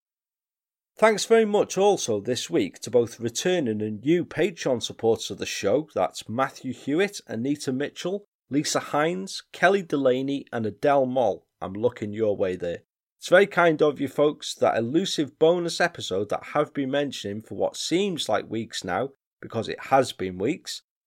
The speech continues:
it is coming shortly, I do promise. In a couple of weeks or so as well, look out for a poll on the show's social media for all of you guys to get involved, so you can choose the bonus episode that becomes available to all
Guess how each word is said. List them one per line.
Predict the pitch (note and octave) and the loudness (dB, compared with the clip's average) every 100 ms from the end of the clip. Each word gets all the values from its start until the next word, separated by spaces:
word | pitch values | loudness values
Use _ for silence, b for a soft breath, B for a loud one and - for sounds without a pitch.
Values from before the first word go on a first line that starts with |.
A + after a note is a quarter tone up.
| _ - | _ 0
it | A#2+ | 4
is | D#3 - | 4 4
coming | - G#2+ G2+ | -4 -6 -6
shortly, | F#2 - F2+ - F#2 F#2+ - | -10 -8 -6 -6 -8 -10 -8
I | G2 | -6
do | A#2+ A2+ | -4 -6
promise. | - F2 F2+ - - - _ _ _ _ _ _ | -8 -12 -12 -16 -20 -20 _ _ _ _ _ _
In | - D3+ | -4 0
a | |
couple | F#3 A#3 A#3 | 2 2 0
of | A#3 | -2
weeks | C4+ A#3 - | -2 -2 -2
or | A#2+ | -2
so | - B2 B2 | 2 2 2
as | A2+ D3+ | -2 2
well, | A2 D#2 _ _ _ - | 2 0 _ _ _ -4
look | E3 F#3 | 0 4
out | F3 | 2
for | - F3 | 2 -2
a | |
poll | E3+ - F3+ G#2+ G2+ | 0 2 4 4 0
on | G#2 | -2
the | A2 | -4
show's | - B2+ A2+ - | 2 2 2 0
social | E3 D#3 - C3 | 2 2 0 -4
media | C#3 C3+ G2+ F#2+ | -2 -4 -6 -10
for | F#2+ - - | -10 -12 2
all | C#3 E3+ C3+ | 6 6 4
of | - | 0
you | G#2 | -6
guys | G2 F#2+ G2+ - | -2 -4 -4 -10
to | F2 | -4
get | G2 | -4
involved, | G2 G2 G#2+ F#2 - - _ _ - | -4 -2 0 0 -4 -20 _ _ -12
so | - | -6
you | B2 | -6
can | - A#2 | -6 -10
choose | - - F3 G2+ - | -8 -4 -4 -4 -8
the | A2 | -4
bonus | A2 D#3 F#3+ E3 C3 | 2 2 2 0 -2
episode | - - G2 F#2+ | -2 -6 -8 -8
that | - - | -10 -14
becomes | - - A#2 A2 | -10 -8 -6 -6
available | G2+ B2 C#3 A2+ G2 | 0 2 2 0 -2
to | - - | -6 -8
all | - D3+ A2 - | 0 2 2 0